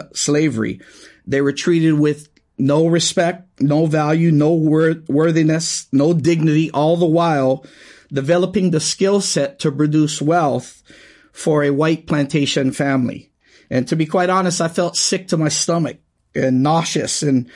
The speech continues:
I cried walking the grounds, trying to imagine what life must have been like as a person who was owned as property. And, you know, and, and different, we, we looked at different places as we walked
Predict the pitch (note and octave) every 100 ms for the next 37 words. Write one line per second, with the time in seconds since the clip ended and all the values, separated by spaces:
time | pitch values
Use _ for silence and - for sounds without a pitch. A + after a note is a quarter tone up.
0 | - - C#3+ E3 - F#3 F#3+ F3+ C3 -
1 | - B2+ C#3 - C#3+ C3 C#3+ C#3+ C3+ B2
2 | A2+ - - - - _ _ - - E3
3 | E3 F3 F3+ D#3+ D#3+ E3+ E3+ E3 E3 D#3
4 | C#3+ D#3 D#3+ - D#3+ - D3 C3+ E3 D#3
5 | C#3 C3 C3 - - _ _ _ _ -
6 | C3+ C#3 C#3+ C#3 F3 E3 E3+ D3+ D3+ D3
7 | C#3+ C#3+ D3 D3+ D3 C#3 - C#3+ C3 C3
8 | F2 - - _ _ _ - _ - E3
9 | F#3 F3+ F3+ F#3 _ _ - E3 E3 D#3
10 | D#3 _ _ D#3+ D#3+ D#3 D#3 D3+ - _
11 | - D3 G3+ A3 G3 E3 - - - -
12 | - _ _ _ _ _ _ _ _ _
13 | _ _ D#3 E3+ E3 F3+ G3 E3+ C#3 F3+
14 | E3 - E3 E3+ F#3 D#3+ C#3 C#3 C#3+ C3+
15 | D3 C3+ D3+ E3 -